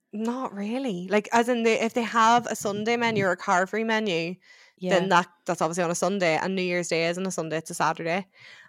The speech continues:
Speaker 1: Um, and then also they have a Christmas menu, but a lot of times the Christmas menu is only until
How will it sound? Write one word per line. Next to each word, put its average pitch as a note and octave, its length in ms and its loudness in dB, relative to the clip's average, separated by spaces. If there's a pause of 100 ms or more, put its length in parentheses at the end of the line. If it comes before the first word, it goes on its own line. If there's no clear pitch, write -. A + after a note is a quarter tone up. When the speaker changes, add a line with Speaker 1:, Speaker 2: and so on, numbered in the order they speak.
(120)
Speaker 1:
Um, F3 380 4 (100)
and F#3+ 220 0
then F3+ 220 2
also F3 1080 0 (320)
they F#3 80 0
have F#3 180 2
a F3+ 40 -8
Christmas G3+ 340 0
menu, G3+ 220 0
but F3 140 -4
a G3 40 -2
lot G3 120 4
of F#3+ 60 0
times F3+ 160 -2
the F3 60 -6
Christmas - 300 -4
menu F3+ 220 0
is E3+ 120 -2
only E3+ 200 0
until E3 600 -2